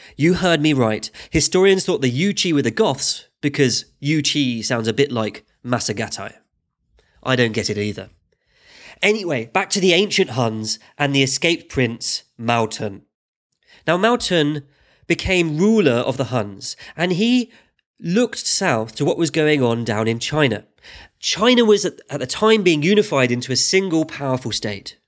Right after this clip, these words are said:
And Mao Tun thought, "That's exactly what we need." So he took the disparate Hunnic tribes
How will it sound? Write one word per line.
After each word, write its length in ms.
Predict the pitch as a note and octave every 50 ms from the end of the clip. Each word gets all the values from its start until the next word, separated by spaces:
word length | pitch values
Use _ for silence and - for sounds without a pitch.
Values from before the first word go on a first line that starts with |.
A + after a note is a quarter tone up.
| _ _ _ _ _ _ _ _ _ _
And 140 | - B2+ B2
Mao 200 | B2+ C3 C3 B2+
Tun 220 | B2+ - C#3+ B2+ B2
thought, 340 | - C3 A#2 A2 - - - - - - _ _ _ _ _ _ _ _ _ _ _ _ _ _ _ _
"That's 240 | - F#3+ F#3+ - -
exactly 540 | D#3+ C3+ B2 A#2+ D3 D3+ D3+ - - D3 C#3
what 200 | A#2+ C3 - A#2
we 280 | A2+ A#2 C3 C#3+ C#3
need." 320 | A2+ G#2+ G#2 G2+ - - - _ _ _ _ _ _ _ _ _ - - - - -
So 140 | - - G3
he 60 | G3+
took 320 | G#3 - C#4 C4 - - - - - _ -
the 80 | F#3 E3
disparate 580 | C3+ - A3 A#3+ - - - G3+ A3 G#3 - - - _ _ _ _ _
Hunnic 400 | - - - F#3 F3+ F3+ F3+ -
tribes 800 | - - - D3+ C3 A2 G#2+ G#2 G#2 G#2 A#2 B2 - - - -